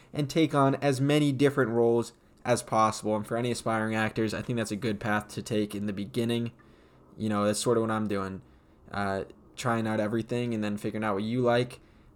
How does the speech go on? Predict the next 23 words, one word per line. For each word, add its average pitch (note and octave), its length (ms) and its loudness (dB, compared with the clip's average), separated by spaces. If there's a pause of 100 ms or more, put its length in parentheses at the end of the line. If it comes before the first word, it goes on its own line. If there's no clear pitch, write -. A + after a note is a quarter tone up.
uh, - 280 -8
how G#2+ 140 -2
people A2 300 -4
like G#2+ 320 0
you, A2+ 340 2
and G2+ 160 -2
then, G#2 320 -4 (800)
you G#2 140 -6
know, G2+ 280 -4 (640)
heading A#2 300 -2
in A2 120 -4
whatever G#2+ 260 0
direction A2 340 0
you A2+ 60 -4
wanna A2 120 -2
go A2 120 0
from G#2+ 160 -6
there. G#2 360 -2
There's G#2+ 200 -4
no A#2 100 0
pressure G#2+ 420 0
to, G#2 280 2 (800)
to G#2 420 0